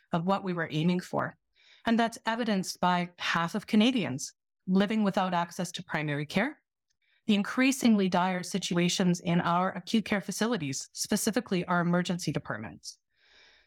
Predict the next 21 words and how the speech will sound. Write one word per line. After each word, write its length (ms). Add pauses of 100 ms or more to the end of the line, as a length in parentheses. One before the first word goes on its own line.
(140)
So 300
at 200
the 60
same 300
time, 540 (240)
we've 180
also 480
added 480
on 380
to 160
what 180
we 100
believe 460
healthcare 800
is, 460 (240)
acknowledging 640
that 160
caring 340
for 140
people 420
requires 680